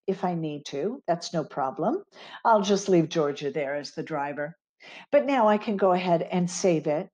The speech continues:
so the software creates a dispatch record for me. Let's talk about this dispatch record. You're going to see a map route here showing you where you're going from and to,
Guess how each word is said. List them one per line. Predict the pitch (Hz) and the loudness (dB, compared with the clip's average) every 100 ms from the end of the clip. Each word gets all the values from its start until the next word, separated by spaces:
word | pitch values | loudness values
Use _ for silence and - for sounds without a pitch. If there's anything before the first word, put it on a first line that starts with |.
| _ | _
so | - 220 | -2 0
the | 185 | 0
software | 170 185 185 - 208 | -2 -4 -4 -4 -6
creates | 208 - 208 175 147 143 - - _ _ - | -6 -4 -2 0 -2 -6 -12 -18 _ _ 0
a | 170 | 0
dispatch | 160 143 - 156 143 - | 0 -6 -4 -4 -4 -4
record | 143 - 156 | -8 -6 -12
for | - 151 135 | -6 -6 -6
me. | 131 - _ _ _ _ _ _ _ _ - - - - | -8 -12 _ _ _ _ _ _ _ _ -20 -20 -16 0
Let's | 240 233 | 0 2
talk | 240 202 196 | 0 0 2
about | 175 170 | 0 0
this | 190 175 | -4 -4
dispatch | 180 160 - 156 - | -8 -6 -6 -6 -6
record. | 151 - 156 135 _ - - 240 | -10 -8 -12 -12 _ -20 -12 0
You're | 262 | 2
going | 247 269 269 | 4 0 0
to | 247 | -6
see | - 254 | -6 -4
a | 233 | -2
map | 226 302 320 | -2 -2 -2
route | 180 147 - | -2 -2 -4
here | 208 202 139 - _ _ _ _ - | -2 -2 -2 -12 _ _ _ _ -4
showing | - 214 208 | 2 4 4
you | 196 170 | 2 4
where | 185 208 | 2 2
you're | 220 202 | 0 -2
going | 202 170 165 | -4 -6 -8
from | - 185 233 | -6 -4 -4
and | 269 - | -8 -6
to, | 214 196 247 330 | -2 -2 -4 -12